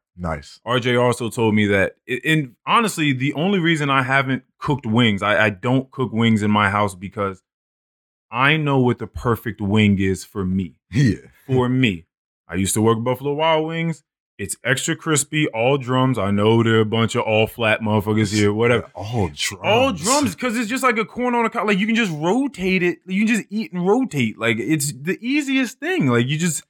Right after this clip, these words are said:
Speaker 1: It, that doesn't make the, the flat any harder to consume.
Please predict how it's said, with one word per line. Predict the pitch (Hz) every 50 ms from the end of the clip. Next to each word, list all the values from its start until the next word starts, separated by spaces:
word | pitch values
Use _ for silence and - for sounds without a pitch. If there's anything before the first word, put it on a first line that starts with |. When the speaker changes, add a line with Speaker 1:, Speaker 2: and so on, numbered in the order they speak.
| _
Speaker 1:
It, | - 151 151 143 110 - - 135
that | 135 -
doesn't | 180 196 180 170 147
make | 139 151 156 160 156 - -
the, | 123 135 127 110 101 -
the | 117 123 110
flat | - - - 147 123 139 175 180 - -
any | 131 120 127 120
harder | 101 90 123 123 123 127 127 135 131 120
to | - - 120
consume. | - - 110 98 - 139 165 196 170 139 151 202